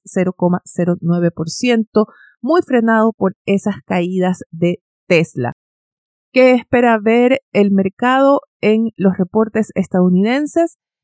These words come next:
Quiere que le muestren que se está cumpliendo con ese aterrizaje suave de la economía. Es decir, se espera ver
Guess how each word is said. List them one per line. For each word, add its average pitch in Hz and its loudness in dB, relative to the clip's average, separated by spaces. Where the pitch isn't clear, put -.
Quiere 294 0
que 262 4
le 208 2
muestren 233 -2
que 196 -2
se - -4
está 220 -6
cumpliendo 220 -4
con 196 -2
ese - -4
aterrizaje 190 -2
suave 190 0
de 190 0
la 196 0
economía. 151 0
Es 175 -2
decir, 294 0
se - -4
espera 175 0
ver 185 0